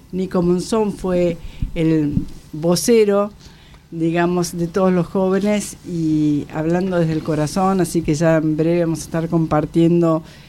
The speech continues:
en estos días una publicación de lo que fue. Pero hay que también saber agradecer en la vida y,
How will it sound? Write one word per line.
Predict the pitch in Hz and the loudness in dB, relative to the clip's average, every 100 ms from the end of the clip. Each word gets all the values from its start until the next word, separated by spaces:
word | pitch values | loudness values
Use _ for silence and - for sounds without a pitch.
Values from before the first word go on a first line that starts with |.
| - - | -20 -12
en | 165 | -6
estos | 160 160 165 | -4 -2 -4
días | 165 185 175 165 175 | 0 2 2 2 2
una | 170 151 | 2 2
publicación | 156 151 151 143 180 175 | 0 -2 -2 -2 0 2
de | |
lo | 151 147 | 2 0
que | 151 | -2
fue. | 139 151 143 - - - - - | -2 0 0 -4 -20 -20 -20 -6
Pero | 170 175 170 165 160 156 - | 2 6 6 4 2 0 -2
hay | 165 175 | -2 0
que | 175 | 0
también | 180 190 202 | 0 2 2
saber | 202 196 196 | 2 0 2
agradecer | 180 156 160 196 | 2 2 2 2
en | 156 | 2
la | 143 | 2
vida | 139 139 143 143 - - | 2 0 0 -2 -6 -10
y, | 156 156 151 151 | -4 0 4 2